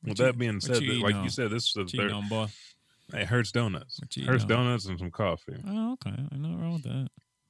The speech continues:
Speaker 2: Yeah, man.
Speaker 1: Good
Speaker 2: Like, I've
Speaker 1: combination.
Speaker 2: been, I, you said what?
Speaker 1: Good combination. I could use
Speaker 2: It
Speaker 1: that. I'm a little sleepy.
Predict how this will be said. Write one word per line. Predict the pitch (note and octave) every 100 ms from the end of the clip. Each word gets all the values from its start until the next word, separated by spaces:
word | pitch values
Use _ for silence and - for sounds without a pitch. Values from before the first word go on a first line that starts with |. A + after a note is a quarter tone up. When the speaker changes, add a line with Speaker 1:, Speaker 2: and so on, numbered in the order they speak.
| _ E3+
Speaker 2:
Yeah, | D#3+ C#3+
man. | D3
Speaker 1:
Good | D#3+
Speaker 2:
Like, | C#3+
I've | C#3+
Speaker 1:
combination. | - E3+ D#3+
Speaker 2:
been, | C#3
I, | A#2 - _ _ _ -
you | C3+
said | C#3
what? | A#2 C#3+ -
Speaker 1:
Good | C3+ C3+
combination. | C3 B2 A2+ B2 C3+ A2 A#2+ _
I | C#3+
could | C#3 A2+
use | G#2 G#2+
Speaker 2:
It | A#2
Speaker 1:
that. | A#2
I'm | A#2
a | A2+
little | G2
sleepy. | - A2+ A2 A2